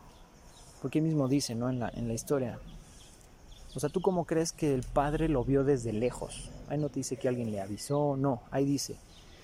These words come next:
"Y viéndolo desde lejos, corrió hacia él".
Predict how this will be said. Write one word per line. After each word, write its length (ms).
"Y 80
viéndolo 400
desde 220
lejos, 360
corrió 340
hacia 280
él". 180